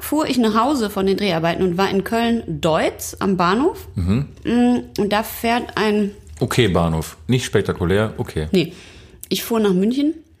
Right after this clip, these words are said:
Speaker 1: und ich stand da und ich hatte mega Hunger, weil ich hatte irgendwie gerade genau das Mittagessen. Ich war, hatte morgens mein letztes Bild und bin dann zum Bahnhof und hatte noch nichts gegessen.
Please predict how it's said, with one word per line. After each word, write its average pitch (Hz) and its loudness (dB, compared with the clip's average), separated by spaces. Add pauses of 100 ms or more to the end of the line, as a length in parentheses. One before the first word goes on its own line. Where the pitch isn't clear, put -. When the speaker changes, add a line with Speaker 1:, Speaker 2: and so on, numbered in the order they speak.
(240)
Speaker 1:
und 247 2 (840)
ich 190 -6
stand 277 0
da 269 0
und 214 0
ich 208 -2
hatte 214 -2
mega 208 2
Hunger, 269 2
weil 214 0
ich - -4
hatte 233 -2
irgendwie 214 0
gerade 214 0
genau 202 2
das 220 -4
Mittagessen. 240 -2
Ich 208 -6
war, 208 2
hatte 208 0
morgens 214 2
mein 214 2
letztes 208 -4
Bild 277 -2
und - -4
bin 202 0
dann 196 4
zum 180 0
Bahnhof 233 0
und 196 -2
hatte 190 -2
noch 175 4
nichts 180 2
gegessen. 233 -2